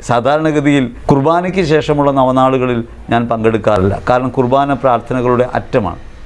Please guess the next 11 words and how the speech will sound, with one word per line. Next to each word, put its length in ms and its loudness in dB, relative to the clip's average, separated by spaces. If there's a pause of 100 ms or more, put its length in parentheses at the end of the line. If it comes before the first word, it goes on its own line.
(360)
അതിനുശേഷം 580 0
പിന്നെ 180 0
ഒരു 80 0
പ്രാർത്ഥന, 680 2 (100)
പ്രത്യേകിച്ചും 480 2
ആവശ്യങ്ങൾ 500 2
ഉന്നയിച്ചുള്ള 420 0
പ്രാർത്ഥന 520 0
നീതീകരിക്കാവുന്നതായി 1040 2
എനിക്ക് 240 -4
തോന്നിയിട്ടില്ല. 540 -4